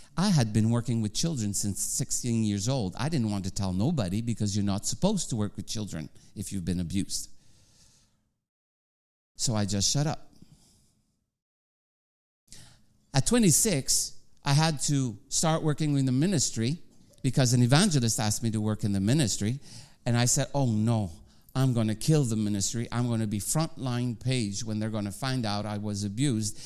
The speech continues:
and they're gonna be what? Discredit the ministry. So I didn't, I only said to the ministry, "I'll tell you,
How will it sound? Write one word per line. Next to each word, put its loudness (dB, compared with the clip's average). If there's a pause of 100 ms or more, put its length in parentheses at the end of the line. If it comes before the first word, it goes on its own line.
(140)
and 0
they're 0
gonna -2
be -2
what? -2 (360)
Discredit 4
the -2
ministry. -2 (360)
So 2
I 4
didn't, 2
I 4
only 4
said 2
to -2
the 0
ministry, 2
"I'll 0
tell 4
you, 2